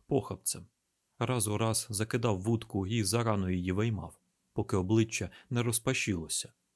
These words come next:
а футболка не прилипла до спини. Грем зайшов у воду, набрав жменю піску, який прибило хвилею, і повернувся з двома морськими блохами, що махали лапками зі своїх мушель.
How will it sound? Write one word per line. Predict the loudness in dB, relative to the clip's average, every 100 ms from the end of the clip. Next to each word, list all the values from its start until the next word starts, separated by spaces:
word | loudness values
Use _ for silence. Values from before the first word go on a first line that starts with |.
| _
а | -10
футболка | -4 -2 2 2 0 -6 -6 _
не | -4
прилипла | 0 2 2 0 -2
до | 0
спини. | 0 -2 -8 -12 -16 _ _ _ _ _ _ _
Грем | -4 0 2 0 -2
зайшов | 2 4 4 2 0
у |
воду, | 0 2 2 0 -2
набрав | 0 0 2 -2 -2
жменю | 2 2 4
піску, | 2 0 0 -2 -4 -4
який | -4 0 -2
прибило | 0 -2 0 0 0
хвилею, | -2 -2 -2 -4 -12 -18 _ _ _ _ _
і | -2 0
повернувся | 0 0 0 0 0 0 -2
з |
двома | 0 2 4 4
морськими | 2 0 0 0
блохами, | 2 2 2 0 -10 -12
що | -10 -2 0
махали | 2 0 0 2
лапками | 4 2 2 -2 -2
зі | -2
своїх | -2 0 0 2
мушель. | 0 0 -4 -14